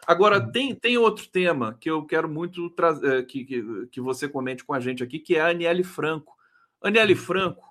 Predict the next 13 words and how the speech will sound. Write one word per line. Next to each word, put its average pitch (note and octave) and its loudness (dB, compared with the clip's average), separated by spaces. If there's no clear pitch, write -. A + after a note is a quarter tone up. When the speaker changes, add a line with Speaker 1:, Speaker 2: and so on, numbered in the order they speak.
Speaker 1:
ela, F#3+ 6
eh, D3+ 4
teve G3+ 4
aquele, C#3+ 0
eh, G2+ -6
acordo B2 6
que B2 -8
ela A2+ -2
fez, G#2+ -8
o A#2+ -8
Ministério B2+ -2
de, A#2 -4
de G#2+ -8